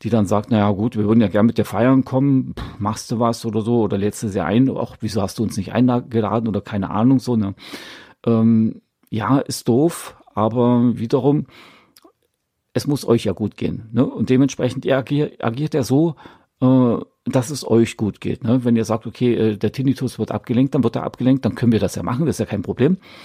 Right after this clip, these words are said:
Alles super. Würde ich auch sofort machen dann. Würde ich auch ausgehen und essen gehen und sonst was. Aber mit meinem ein K-Ton bin ich dann, tja,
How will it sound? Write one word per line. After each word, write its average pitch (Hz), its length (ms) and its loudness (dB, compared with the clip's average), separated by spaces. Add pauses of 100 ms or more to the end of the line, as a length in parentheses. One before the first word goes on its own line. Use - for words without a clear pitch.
(260)
Alles 117 240 0
super. 147 340 -2 (420)
Würde 127 220 0
ich 139 60 -2
auch - 100 -2
sofort 127 340 -4
machen 143 260 2
dann. 226 160 2 (1080)
Würde 117 220 -4
ich 110 100 -2
auch 104 120 -2
ausgehen 147 380 0
und 117 440 2
essen 131 240 -2
gehen 143 200 0
und 120 120 0
sonst 120 280 -4
was. 131 300 -4 (420)
Aber 117 480 2
mit 117 280 2
meinem 107 640 2 (160)
ein 101 180 -6
K-Ton 120 460 -2
bin 127 100 0
ich 127 140 2
dann, 117 420 2 (320)
tja, - 200 -12